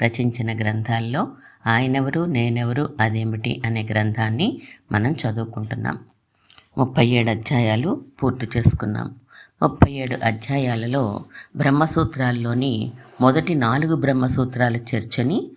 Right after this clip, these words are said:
పూర్తి చేసుకున్నాం. అథాతో బ్రహ్మ జిజ్ఞాస,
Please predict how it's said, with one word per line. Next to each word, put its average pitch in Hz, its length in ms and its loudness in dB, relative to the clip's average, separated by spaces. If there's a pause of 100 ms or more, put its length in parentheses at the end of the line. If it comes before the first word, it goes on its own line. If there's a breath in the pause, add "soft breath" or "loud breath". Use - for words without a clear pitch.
(300 loud breath)
పూర్తి - 360 -2
చేసుకున్నాం. 110 600 -4 (680 loud breath)
అథాతో 131 680 0
బ్రహ్మ 135 420 2
జిజ్ఞాస, 127 720 0